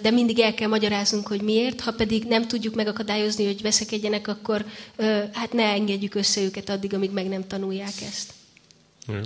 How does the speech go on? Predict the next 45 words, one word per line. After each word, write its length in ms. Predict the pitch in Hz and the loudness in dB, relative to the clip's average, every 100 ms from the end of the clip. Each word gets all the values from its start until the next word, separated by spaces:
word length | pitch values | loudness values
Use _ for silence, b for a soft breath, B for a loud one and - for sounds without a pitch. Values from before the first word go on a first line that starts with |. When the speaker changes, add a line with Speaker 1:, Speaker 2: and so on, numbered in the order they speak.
| - | -6
Speaker 2:
there's 140 | 101 | 0
always 280 | 120 113 104 | 4 6 6
a 80 | 98 | 6
balance 420 | 117 113 98 87 - | 6 6 4 -2 -8
between 420 | 92 101 95 90 B B B | -4 -2 0 -2 B B B
they 120 | - | 0
can 180 | 98 98 | 2 2
do 120 | 95 107 | 4 4
what 140 | 98 | 4
they 140 | 98 | 2
want 480 | 92 92 101 95 92 - | 2 4 4 2 -2 -2
and, 360 | 95 92 92 - - - _ _ _ | 0 0 -4 -8 -12 -20 _ _ _
you 120 | 98 | -2
know, 220 | 87 85 80 - - | 0 -2 -4 -10 -4
things 220 | 95 87 | -4 -2
that 140 | 85 | -6
they 140 | 82 85 | -6 -8
can't 300 | 87 85 85 | -6 -8 -8
do. 160 | 87 82 82 82 B B B B | -8 -8 -12 -16 B B B B
Speaker 1:
Mert 140 | - 226 | -4 2
mindig 240 | 254 233 | 4 6
ott 160 | 233 233 | 6 6
kell 160 | 220 | 2
lenni 260 | 220 220 220 | 4 4 4
a-, 300 | 214 208 208 | 2 0 -4
az 100 | 220 | 0
egyensúlynak 640 | 233 214 202 - 220 208 | 2 2 2 2 2 2
a 60 | 226 | 0
között, 340 | 220 214 208 | 0 0 0
hogy, 180 | 214 208 B B B - | 0 -4 B B B -6
hogy 240 | 202 202 | -4 -4
azt 180 | - 226 | 0 4
csinálhatják, 640 | - 233 214 214 220 208 208 | 6 6 4 2 0 -2 -2
amit 180 | 202 | -2
akarnak, 500 | 214 214 233 233 254 | -4 -2 0 2 0
de 100 | 233 | 2
ugyanakkor 420 | 226 220 214 214 220 | 2 2 2 0 0
nem 140 | 214 | 0
csinálhatnak 560 | 214 208 202 202 202 208 | 2 0 0 -2 -4 -2
olyan 180 | 196 | -2
dolgokat, 380 | 190 196 190 196 | 0 -4 -4 -4
amik 200 | 196 190 | -4 -2
nem 160 | 196 185 | -2 0
Speaker 2:
Right. 120 | 185 | 4
Speaker 1:
megfelelőek. 560 | 185 190 190 190 196 | 4 4 -2 -6 -8